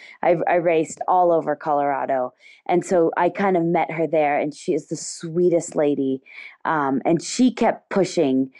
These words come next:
me to try out for this team. But I, you know, I, I knew myself well enough. I'm not a short distance runner. And the U S mountain running team that I tried out for was, um, like, eight K, eight point eight K. And that's really short for me.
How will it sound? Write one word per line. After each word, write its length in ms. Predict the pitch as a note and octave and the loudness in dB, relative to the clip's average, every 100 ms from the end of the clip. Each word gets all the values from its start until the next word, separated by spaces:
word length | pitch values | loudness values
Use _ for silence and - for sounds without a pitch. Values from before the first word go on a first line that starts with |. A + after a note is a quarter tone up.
| - _ - | -20 _ -2
me 240 | F3+ E3 | 4 4
to 120 | D3+ | 4
try 320 | - F3+ D3 B2 | 0 0 2 2
out 240 | C#3 - | 2 0
for 100 | D#3+ | -2
this 220 | D3 C3 | -2 -2
team. 380 | - F3 D#3 C#3 | -4 0 0 0
But 140 | C3+ D3 | 0 -2
I, 380 | - D#3+ D#3+ E3 D#3 - - _ | 0 2 4 2 -2 -16 -20 _
you 120 | G3+ | 2
know, 140 | G#3 G3+ | 6 6
I, 200 | F3 - | 4 2
I 140 | A3 | 0
knew 200 | G#3+ G#3 | 0 0
myself 500 | G#3+ G#3+ G3+ G#3 F3 | 0 -2 0 -2 -2
well 200 | - D#3+ | -2 0
enough. 340 | E3+ E3+ F#3 - - | 0 -2 -4 -6 -4
I'm 320 | G#3 G#3+ G3 | 0 2 2
not 280 | F#3+ D#3+ - | 0 -2 -4
a 60 | |
short 360 | D#3 - C3+ - | -4 -2 -2 -2
distance 440 | D3+ - C#3+ C3+ | -12 -4 -4 -2
runner. 380 | D3 C3+ B2 - | -4 -4 -6 -6
And 200 | - E3 | -2 2
the 120 | D#3+ D#3+ | 4 2
U 220 | D#3 F#3+ | 2 2
S 220 | F3 - | 2 0
mountain 300 | D#3 A#2 F3 | -2 0 0
running 320 | E3+ E3+ E3 | 0 0 -2
team 400 | - D#3+ C#3+ D3 - - - - | -2 -2 -2 -4 -12 -20 -8 0
that 100 | E3+ | 2
I 80 | |
tried 260 | D#3+ F3 D3+ | 2 0 0
out 240 | D3+ D3 | 2 0
for 200 | - D#3 | -2 -2
was, 260 | C#3 C#3+ - - | 0 -4 -6 -12
um, 400 | D3 C3+ C3+ C#3 - _ | -10 -8 -10 -12 -14 _
like, 160 | - - - | -20 -12 0
eight 300 | E3 D#3 - | 0 0 -6
K, 360 | - C#3+ E3 - | -2 0 2 2
eight 220 | F3 F3 | 2 0
point 300 | - F3 E3+ E3+ | 0 0 0 2
eight 240 | D#3 D3+ | 0 0
K. 440 | - C#3+ C3+ F3+ F3+ - - - | -2 0 2 2 -2 -14 -16 -2
And 140 | F#3 | 2
that's 220 | G3+ - D3+ | 2 2 -4
really 600 | C#3+ D3+ E3 F3+ D3 C#3+ | -8 -2 2 4 4 2
short 380 | - C#3+ C3 - | 0 0 0 -2
for 180 | C3+ | -6
me. 320 | C3+ C3 C3 | -6 -6 -8